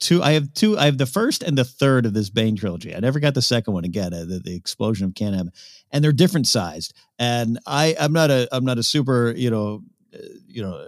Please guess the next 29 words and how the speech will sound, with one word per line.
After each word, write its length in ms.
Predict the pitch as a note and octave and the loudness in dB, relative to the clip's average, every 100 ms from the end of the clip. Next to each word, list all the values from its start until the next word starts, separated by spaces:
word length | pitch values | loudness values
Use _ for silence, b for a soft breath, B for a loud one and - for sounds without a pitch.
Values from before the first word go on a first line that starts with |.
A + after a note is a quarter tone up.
| - | -16
I, 340 | - G#2+ G#2 | -10 -8 -6
I 40 | G#2+ | -8
don't 140 | G#2 | -8
even, 200 | G2+ G2 A2 | -8 -10 -10
don't 200 | A2 A2 | -10 -6
mean, 200 | A2 G2 | -6 -4
never 180 | A2 G#2+ | -6 -4
mean 180 | G#2 G2+ | -6 -6
to 120 | F#2+ | -8
make 220 | G2+ G#2 | -12 -10
light 160 | G#2 G2 | -8 -8
of 80 | |
O 80 | G2+ | -8
C 180 | G2+ G2 | -8 -10
D, 240 | F2+ G#2 | -8 -8
but 200 | F#2+ F2 | -8 -12
my 100 | F#2+ | -16
girlfriend 320 | G2 A2 G2+ F#2 | -14 -12 -12 -10
suffers 260 | F#2+ F#2+ | -10 -12
from 140 | G2 F2+ | -14 -12
it. 80 | |
But, 80 | G2+ | -8
like, 220 | A2 A2+ G2+ B B _ | -6 -6 -8 B B _
I, 140 | B2+ C#3 | -2 -2
I 160 | C#3+ C#3 | -2 0
stare 360 | - D3+ C#3 B2+ | 0 2 4 4
at 60 | |
it 80 | A2 | 0
often. 300 | F#2+ D2+ - | -4 -8 -14